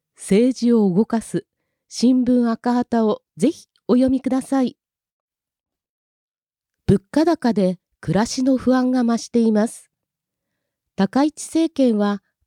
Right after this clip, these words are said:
アメリカ言いなりの軍備増強を優先し、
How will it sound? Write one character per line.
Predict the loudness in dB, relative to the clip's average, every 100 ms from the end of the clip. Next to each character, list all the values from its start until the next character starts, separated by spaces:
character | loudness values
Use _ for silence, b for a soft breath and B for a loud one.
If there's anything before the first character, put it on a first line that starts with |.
| -6
ア | 0
メ | 2
リ | 2 0
カ | 0 0
言 | 2
い | 2
な | 2
り | 2
の | 2 0
軍 | 2 2 2
備 | -2
増 | 0 0 0
強 | 0 2 2
を | 2
優 | 0 -2
先 | -2 -2
し、 | -2 -4 -6